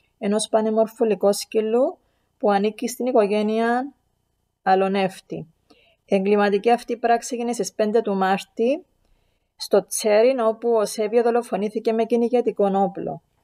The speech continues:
Για την οικογένεια Αλονεύτη, ο Σέβιο ήταν μέλος της οικογένειάς τους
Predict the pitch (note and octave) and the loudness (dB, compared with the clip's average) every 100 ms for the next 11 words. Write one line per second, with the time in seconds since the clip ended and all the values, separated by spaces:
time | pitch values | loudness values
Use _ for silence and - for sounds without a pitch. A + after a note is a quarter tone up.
0 | _ _ _ _ _ A#3+ G#3+ G#3 G#3+ G3+ | _ _ _ _ _ 2 4 4 -2 -2
1 | G3 G#3 A#3 B3+ A3 G3+ G#3+ - - A#3+ | 0 0 0 2 0 -2 -6 -8 -8 -6
2 | A3 G#3 F#3 - - F#3+ - G3+ G3+ A3+ | -4 -4 -4 -6 -4 -4 -2 -2 0 2
3 | G3+ F#3+ G3+ G#3 G3+ G#3 A3 G#3 A3 G3 | 2 2 0 -2 -2 -2 -4 -2 -2 0
4 | F3+ F#3 F#3 F#3+ - - B3+ F4 - | 0 0 0 -2 -2 0 2 0 -10